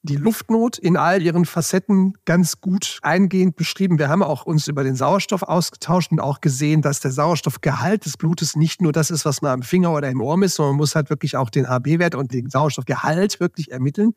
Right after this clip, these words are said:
um dann auch Erfolge zu feiern in der Entwöhnung von Beatmungstherapien. Wir haben uns über Sauerstoffgabe und die Frage, wer kriegt den und wie soll ihn benutzen, unterhalten. Und zum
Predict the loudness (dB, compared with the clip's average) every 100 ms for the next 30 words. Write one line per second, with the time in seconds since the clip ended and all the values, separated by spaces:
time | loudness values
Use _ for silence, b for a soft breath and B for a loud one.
0 | 0 0 2 2 2 -2 -2 2 2 0
1 | -4 -4 2 2 4 2 0 -2 -2 -2
2 | -6 -2 0 0 -2 -2 -2 -2 -4 -4
3 | -4 -4 -4 -4 0 0 2 0 0 -2
4 | -2 -2 -4 -2 0 2 0 0 -2 0
5 | 2 2 0 -2 0 -2 -2 _ -10 -2
6 | 0 2 2 0 0 0 -2 0 -2 -2
7 | 0 2 2 0 -2 -2 0 0 -2 _
8 | -2 2 2 2 0 -6 b b b b
9 | -4 -2 -2